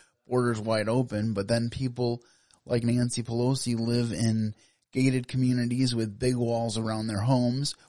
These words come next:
Why? Because they want security. They don't want people to just be able to walk in and do whatever. And that's simply what we as conservatives are saying about our country. We want people to be able to come here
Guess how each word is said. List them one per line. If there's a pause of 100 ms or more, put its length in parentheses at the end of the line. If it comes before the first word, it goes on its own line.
Why?
Because
they
want
security. (300)
They
don't
want
people
to
just
be
able
to
walk
in
and
do
whatever. (380)
And
that's
simply
what
we
as
conservatives (460)
are
saying
about
our
country.
We
want
people
to
be
able
to
come
here